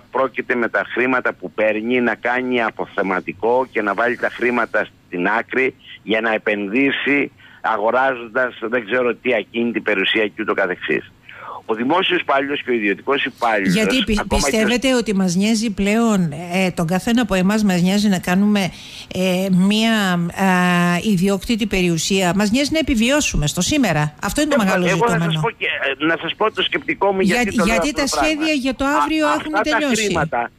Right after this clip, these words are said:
Speaker 1: αυτά τα χρήματα που παίρνει ο υπαλληλικός κόσμος πέφτουν στην αγορά.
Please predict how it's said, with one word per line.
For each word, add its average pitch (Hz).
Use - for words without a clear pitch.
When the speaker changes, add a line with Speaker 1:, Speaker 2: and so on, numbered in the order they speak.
Speaker 1:
αυτά 123
τα 196
χρήματα 208
που 147
παίρνει 190
ο 175
υπαλληλικός 147
κόσμος 123
πέφτουν 240
στην 185
αγορά. 139